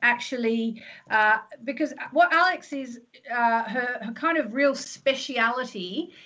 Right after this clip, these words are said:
is, um, the astrology of adolescence, which is a subject very close to my heart because I have a fourteen-year-old son.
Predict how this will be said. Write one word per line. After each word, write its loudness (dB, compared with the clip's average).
is, -4
um, 2
the -2
astrology 2
of -2
adolescence, 0
which -8
is -2
a -2
subject 0
very 4
close 0
to -8
my 4
heart 4
because -2
I 4
have 2
a 2
fourteen-year-old 0
son. 4